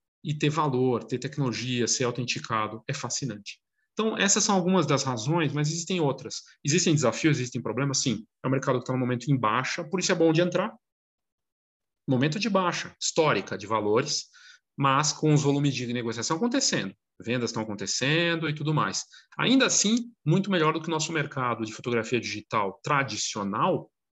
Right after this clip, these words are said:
em que a guerra é pelo menor valor possível. A guerra é pelo menor valor possível porque a pessoa, as pessoas perderam a noção. Culpa do J peg, dessa cultura de internet, que tudo é de graça, e ninguém dá valor pra mais nada, inclusive na fotografia.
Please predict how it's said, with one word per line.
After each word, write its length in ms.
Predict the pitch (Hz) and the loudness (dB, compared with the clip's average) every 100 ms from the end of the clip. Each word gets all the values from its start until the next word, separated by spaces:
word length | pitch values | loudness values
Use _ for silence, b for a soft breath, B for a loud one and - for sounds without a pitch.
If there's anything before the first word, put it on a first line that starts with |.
| _ | _
em 180 | 131 127 | -4 -2
que 320 | - 135 139 B B - | -4 -4 -4 B B -6
a 100 | 120 | -6
guerra 400 | 101 120 123 135 | 0 0 2 -2
é 40 | |
pelo 180 | 135 143 | 0 -2
menor 240 | 135 127 | -2 -2
valor 240 | 127 135 135 | -2 -2 -4
possível. 500 | 151 - 113 95 - _ _ _ _ _ _ _ _ _ _ _ _ | -6 -4 -6 -6 -12 _ _ _ _ _ _ _ _ _ _ _ _
A 100 | 117 | -4
guerra 560 | 107 110 123 123 143 147 131 | -2 2 2 2 0 -2 -4
é 60 | |
pelo 180 | - 135 | -2 -2
menor 300 | 127 113 143 | 0 0 0
valor 200 | 151 143 | 0 -2
possível 360 | 143 - 120 123 | 0 -2 -2 -4
porque 200 | - 139 | -2 -2
a 80 | |
pessoa, 320 | 123 120 - 127 | -2 -4 -6 -8
as 60 | |
pessoas 240 | 117 - - | -8 -6 -2
perderam 300 | 143 117 131 | 0 0 0
a 40 | |
noção. 480 | 147 147 120 110 - _ _ _ | 0 2 0 -2 -8 _ _ _
Culpa 300 | - 151 151 | 2 4 4
do 120 | 123 | 2
J 280 | 113 127 - - | 0 -2 -4 -4
peg, 580 | - 131 147 139 110 | 0 2 4 2 2
dessa 240 | 110 - 123 | 0 0 -2
cultura 340 | 123 117 120 | -4 0 0
de 120 | 113 | 0
internet, 600 | 120 120 107 117 131 - | -2 -4 -2 0 0 -2
que 80 | - | -8
tudo 200 | - 123 | -4 -2
é 20 | |
de 100 | 113 | 0
graça, 540 | 110 117 156 151 - - _ _ - | 0 2 2 0 -2 -6 _ _ -4
e 60 | |
ninguém 200 | 123 120 | -2 0
dá 100 | 123 | 2
valor 160 | 123 123 | 2 2
pra 80 | 120 | 0
mais 160 | 131 | 0
nada, 220 | 120 127 156 | 0 -2 -2
inclusive 320 | 156 135 123 | -4 -4 -2
na 80 | - | -2
fotografia. 560 | 151 156 151 110 156 | -2 -2 -4 -6 -8